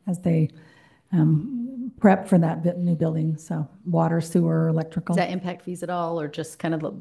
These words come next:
Speaker 2: the general utility, like, running the lines is?
Speaker 1: Um, Jessica, do you remember? Yeah. I know that they asked for, um, c-, two hundred thousand,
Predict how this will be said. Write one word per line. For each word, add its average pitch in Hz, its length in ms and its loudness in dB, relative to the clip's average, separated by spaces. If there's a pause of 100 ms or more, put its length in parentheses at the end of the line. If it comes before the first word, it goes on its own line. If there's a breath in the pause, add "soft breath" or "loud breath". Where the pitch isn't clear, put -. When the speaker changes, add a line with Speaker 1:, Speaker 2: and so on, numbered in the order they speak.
(120)
Speaker 2:
the 147 260 -2 (240)
general 143 540 -2 (400)
utility, 151 640 0
like, 151 200 -2
running 156 260 2
the 147 60 2
lines 135 420 -2
is? - 240 -20 (760 soft breath)
Speaker 1:
Um, 202 920 8 (160)
Jessica, - 340 -4
do 247 80 -6
you 262 120 -4
remember? 247 380 -6 (1000)
Yeah. - 140 -10 (600 loud breath)
I 208 80 4
know 240 280 10
that 233 180 8
they 202 160 8
asked 185 400 2
for, 208 400 0
um, 170 520 2 (760)
c-, - 80 -12 (200)
two 220 120 2
hundred 202 180 2
thousand, 226 540 2